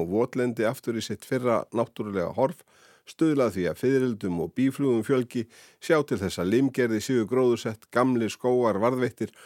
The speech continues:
og að akrar geti bundið meira kolefni en nú er. Einnig skal fækka hindrunum í árfarvegum uns vatn rennur í það minnsta tuttugu og fimm þúsund kílómetra langa leið samanlagt,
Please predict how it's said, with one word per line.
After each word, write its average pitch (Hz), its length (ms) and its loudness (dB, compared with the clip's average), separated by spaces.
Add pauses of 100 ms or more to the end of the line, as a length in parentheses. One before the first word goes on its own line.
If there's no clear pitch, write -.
(220)
og 147 100 6
að 113 140 2
akrar 123 360 -2
geti 98 240 -4
bundið 107 360 0
meira 117 280 2
kolefni 95 480 0
en 123 120 0
nú 139 160 0
er. - 120 -6 (360)
Einnig 90 440 -4
skal 87 280 -4
fækka 92 360 -4
hindrunum 110 520 0
í 82 80 0
árfarvegum 120 800 0
uns - 200 -8
vatn 113 440 -2
rennur 113 320 2
í 113 80 0
það 110 120 -2
minnsta 101 240 -2
tuttugu 107 380 -4
og - 60 -6
fimm 127 200 0
þúsund 110 320 -6
kílómetra 107 520 -2
langa 104 360 -2
leið 117 320 -2
samanlagt, 107 600 -2